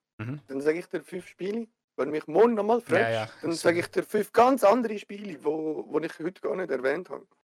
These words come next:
Speaker 2: Es kommt auf meine Laune drauf an, auf meine, was habe ich heute erlebt, was habe ich gerade im Kopf. Ich kann dir das nicht sagen, einfach so, weil,
Speaker 1: In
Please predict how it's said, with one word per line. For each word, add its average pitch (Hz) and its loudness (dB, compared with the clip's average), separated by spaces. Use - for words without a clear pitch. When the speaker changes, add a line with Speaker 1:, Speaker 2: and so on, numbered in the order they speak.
Speaker 2:
Es - -10
kommt 180 -8
auf 160 -6
meine 180 -8
Laune 214 -2
drauf 202 -4
an, 196 0
auf 160 -8
meine, 160 -12
was 147 -8
habe 151 -2
ich 151 -6
heute - -6
erlebt, 196 0
was 151 -2
habe 147 -4
ich 151 -8
gerade 135 -8
im 135 -12
Kopf. 202 -2
Ich - -8
kann 190 -4
dir 170 0
das 160 -6
nicht 233 -6
sagen, 214 -6
einfach 214 -6
so, - -6
weil, 123 -10
Speaker 1:
In 117 -12